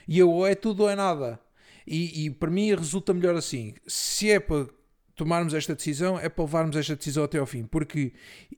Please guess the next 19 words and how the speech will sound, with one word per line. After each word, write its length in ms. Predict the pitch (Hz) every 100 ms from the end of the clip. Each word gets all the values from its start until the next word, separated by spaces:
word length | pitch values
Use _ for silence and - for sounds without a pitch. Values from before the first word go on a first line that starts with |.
| _
eu, 360 | 175 185 185 185
imagina, 420 | 175 175 151 151
quando 160 | 135 175
eu 40 | 180
começo 260 | 190 170
a 20 | 165
fazer 240 | 156 160
cedências, 680 | - 135 123 - 135 139 - _ _ _ _ _
ah, 320 | 135 139 131
e 120 | 120 147
eu 100 | 160
notei 280 | 151 160
isso 140 | 151 -
quando, 300 | 156 135 -
quando 240 | - 131
tinha 240 | 139 147 135
o 60 |
braço 480 | 127 131 131 - 123
lixado, 560 | 123 - 120 110 110